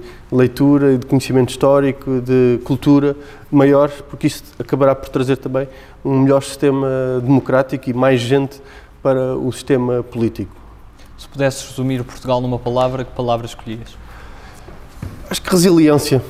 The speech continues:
Speaker 1: porque vamos inventando ao longo destes, eh, novecentos anos. Portugal foi-se reinventando e, e superando os seus desafios e, portanto, somos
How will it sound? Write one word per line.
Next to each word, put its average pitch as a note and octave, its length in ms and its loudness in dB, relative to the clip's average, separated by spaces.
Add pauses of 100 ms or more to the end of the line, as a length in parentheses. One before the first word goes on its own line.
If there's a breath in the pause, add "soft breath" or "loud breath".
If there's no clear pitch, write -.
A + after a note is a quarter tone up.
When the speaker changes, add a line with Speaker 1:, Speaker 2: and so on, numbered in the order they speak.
(120)
Speaker 1:
porque - 180 -18
vamos C#3+ 440 2
inventando C#3 840 4
ao C3+ 80 0
longo C3+ 240 4
destes, C3 480 -2
eh, B2 300 -2
novecentos B2+ 480 -2
anos. C3+ 300 0 (100)
Portugal C3 640 -2
foi-se C3 340 -2
reinventando C3+ 840 0
e, C3 380 -4
e A#2+ 40 -6
superando C3 440 -4
os B2 80 -4
seus C3 280 -4 (300 loud breath)
desafios C#3 480 0
e, C#3 60 -2
portanto, C3 400 -4
somos B2+ 240 -2